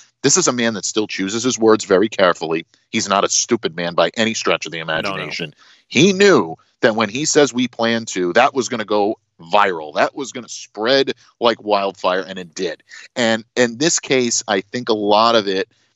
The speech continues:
Speaker 1: was strategic. I think it put the media on notice and says, "Well, that's our plan." I think a lot of it, and it's also a volley as well. I think that, you know, the people have to remember that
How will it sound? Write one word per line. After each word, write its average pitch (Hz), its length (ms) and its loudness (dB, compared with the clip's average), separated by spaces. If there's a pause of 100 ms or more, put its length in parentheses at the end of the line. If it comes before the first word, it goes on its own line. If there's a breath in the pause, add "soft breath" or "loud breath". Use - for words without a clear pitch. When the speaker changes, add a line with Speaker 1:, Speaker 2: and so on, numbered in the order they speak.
(180)
Speaker 1:
was 101 600 0
strategic. - 640 -4
I 85 80 2
think 107 200 -6
it - 120 -8
put - 280 2 (140)
the 117 100 -2
media 104 420 2
on 98 260 0
notice 107 360 -4
and 85 120 -12
says, 95 180 -2
"Well, 85 120 -2
that's 107 240 0
our 156 160 4
plan." 160 400 -4 (420 loud breath)
I 107 80 0
think 107 160 -6
a 110 60 0
lot 98 440 2
of 147 120 -2
it, 135 140 -2 (580)
and 165 120 2
it's 170 160 -8
also 175 480 0
a 135 40 -4
volley 127 460 0
as 117 140 -8
well. 120 340 0
I 87 100 -8
think 123 200 -16
that, 117 140 -6
you 117 80 -14
know, 117 140 -8 (400)
the 113 200 -8 (760)
people - 440 -2
have 143 160 0
to - 80 -6
remember 123 460 -2
that 98 260 2